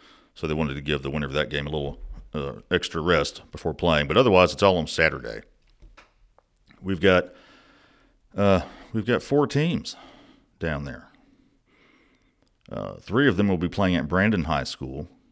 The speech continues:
Uh, North Pontotoc boys taking on Bay High at two P M and four A boys. Five A girls, Saltillo will meet West Harrison at four o'clock, and then Lafayette's boys in five A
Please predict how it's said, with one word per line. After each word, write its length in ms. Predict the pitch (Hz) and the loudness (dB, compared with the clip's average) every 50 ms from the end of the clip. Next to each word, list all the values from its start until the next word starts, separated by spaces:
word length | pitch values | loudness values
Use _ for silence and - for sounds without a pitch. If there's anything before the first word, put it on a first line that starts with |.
| _ _ _ - - | _ _ _ -18 -14
Uh, 100 | 67 71 | -12 -10
North 200 | 76 85 87 - | -6 -6 -6 -4
Pontotoc 400 | - 92 95 90 78 95 80 82 | -4 -4 -2 -2 -2 -2 -4 -2
boys 420 | 78 82 90 90 82 80 85 85 | -2 0 2 2 4 2 2 0
taking 280 | - - 98 - 90 87 | -2 -4 -4 -4 -4 -4
on 160 | 80 80 73 | -2 -2 -2
Bay 220 | 69 78 85 90 82 | 0 2 2 2 2
High 420 | 78 92 85 78 76 78 80 85 | 0 0 0 2 2 2 0 0
at 120 | 71 - | -2 -4
two 140 | - - 85 | -6 -10 -10
P 240 | - - 90 85 73 | -8 -6 -6 -6 -6
M 240 | 73 71 71 82 92 | -6 -6 -6 -6 -8
and 140 | 76 67 - | -8 -8 -6
four 240 | - 87 80 78 | -4 -4 -2 -2
A 60 | 76 71 | -4 -4
boys. 400 | 69 76 76 73 67 78 - - _ _ _ _ _ - - - _ _ | -6 -8 -6 -6 -6 -8 -10 -12 _ _ _ _ _ -20 -20 -20 _ _
Five 240 | _ - 92 90 80 | _ 0 2 4 4
A 120 | 95 101 107 | 4 2 2
girls, 340 | 87 85 85 87 87 - | 2 2 2 2 2 2
Saltillo 440 | - 85 80 - 87 90 92 95 87 | 0 -2 -2 0 2 2 2 2 2
will 100 | 80 82 | 0 0
meet 340 | 87 90 90 80 - - - | 0 0 0 -2 -4 -6 -2
West 240 | 85 87 95 - - | 0 0 0 0 -2
Harrison 380 | 95 90 80 73 - - 80 | -2 0 0 0 -2 -4 -4
at 120 | 78 64 - | -4 -6 -6
four 280 | - - 98 87 78 | -6 -4 -2 -2 -2
o'clock, 440 | 71 - - 71 62 64 67 73 - | -2 -4 -6 -6 -6 -6 -6 -8 -8
and 140 | - 78 78 | -10 -8 -6
then 260 | 76 78 78 76 73 | -4 -4 -4 -4 -4
Lafayette's 600 | 71 71 - - - 104 107 110 98 76 - - | -6 -8 -10 -6 -2 0 2 2 2 2 0 -6
boys 480 | 69 76 73 69 62 62 65 69 67 65 | -12 -12 -10 -10 -8 -8 -8 -8 -10 -12
in 100 | 69 67 | -14 -8
five 320 | - - 92 92 82 69 | -4 -2 0 0 0 -2
A 260 | 62 62 64 62 69 | -2 -6 -8 -8 -12